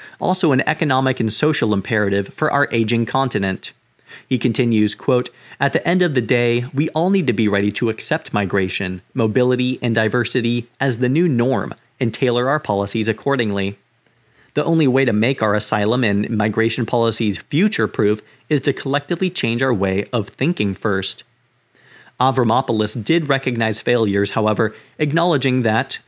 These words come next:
of course, a lot still remains to be done in the European Union. "We need to deliver on our promises to evacuate thousands of migrants from Libya,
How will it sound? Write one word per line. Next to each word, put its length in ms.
of 160
course, 440
a 80
lot 280
still 220
remains 380
to 80
be 120
done 340
in 180
the 100
European 640
Union. 500
"We 160
need 320
to 60
deliver 420
on 140
our 80
promises 580
to 200
evacuate 680
thousands 420
of 100
migrants 440
from 200
Libya, 460